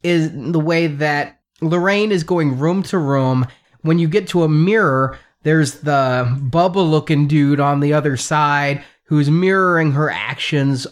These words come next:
almost exactly. Very good, like that Jimmy Fallon,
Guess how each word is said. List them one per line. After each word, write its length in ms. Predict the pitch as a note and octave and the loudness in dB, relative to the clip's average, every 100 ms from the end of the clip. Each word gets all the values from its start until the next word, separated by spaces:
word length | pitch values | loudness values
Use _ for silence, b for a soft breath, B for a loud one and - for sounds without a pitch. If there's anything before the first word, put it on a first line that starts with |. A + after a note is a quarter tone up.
| - | -6
almost 440 | D3 F3+ D#3+ C#3 | -2 0 0 -2
exactly. 640 | D3 A2+ B2 A#2 - C3 B2 | -4 -4 -6 -6 -4 -4 -2
Very 340 | A#2+ E3 D#3 | -2 0 0
good, 480 | B2+ B2 D3 D3 C#3 | -2 -2 0 0 -2
like 280 | C3+ C3 B2 | -2 -4 -4
that 240 | C3 A#2 _ _ | -8 -8 _ _
Jimmy 340 | - C3+ C#3 | -8 -4 -4
Fallon, 760 | C3 - C3 C3+ C3+ C#3 C3 | -6 -6 -4 -4 -2 0 -2